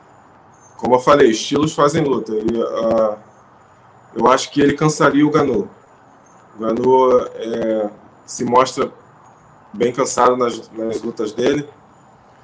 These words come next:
E o Gane é um peso pesado que fica na ponta dos pés aí por cinco rounds. Então,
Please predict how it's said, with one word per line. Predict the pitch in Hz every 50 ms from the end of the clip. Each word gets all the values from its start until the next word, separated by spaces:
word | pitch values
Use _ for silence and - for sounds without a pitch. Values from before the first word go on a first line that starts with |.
| _ _ _ _ _ _ _ _ _ - -
E | 113
o | 117 110
Gane | 123 120 120 120 120
é | 123 127
um | 127 123
peso | - 139 127 123 -
pesado | - 135 123 117 123 120 123 123
que | - - - 131 131 131 131 131 123 117 113 - - _ -
fica | - - 120 - 131
na | 123 123
ponta | 123 135 127 - 139
dos | 131 135 131 - -
pés | - - 120 117 123 127 120
aí | 123 120 120
por | - - 123
cinco | - - 131 127 -
rounds. | 104 - 113 98 95 92 - - - _
Então, | - 107 110 113 113